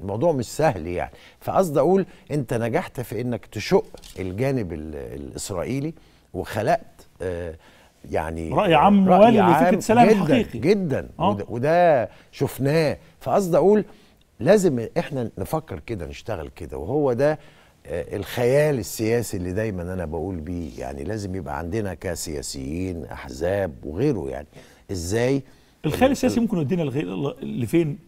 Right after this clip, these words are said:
Speaker 2: مع المجتمع الإسرائيلي اللي بوادر انقسام فيه دلوقتي؟ لأنه المظاهرات اللي بنشوفها والخلافات الداخلية في الحكومة وال-،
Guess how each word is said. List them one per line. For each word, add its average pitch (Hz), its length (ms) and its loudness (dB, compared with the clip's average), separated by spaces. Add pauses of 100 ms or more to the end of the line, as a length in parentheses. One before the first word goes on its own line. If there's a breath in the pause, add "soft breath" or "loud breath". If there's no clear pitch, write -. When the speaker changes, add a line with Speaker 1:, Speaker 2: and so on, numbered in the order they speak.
Speaker 2:
مع 120 120 -2
المجتمع 117 320 -4
الإسرائيلي 139 520 -6 (560 soft breath)
اللي 143 240 2 (300)
بوادر 175 360 6
انقسام 147 380 -2
فيه 151 140 -6
دلوقتي؟ 120 440 -2
لأنه 147 360 -4 (520 soft breath)
المظاهرات 120 400 0
اللي 151 100 -4
بنشوفها 139 560 0
والخلافات 123 560 -4
الداخلية 127 500 -2
في - 80 -12
الحكومة 123 640 -2 (400 soft breath)
وال-، 123 760 0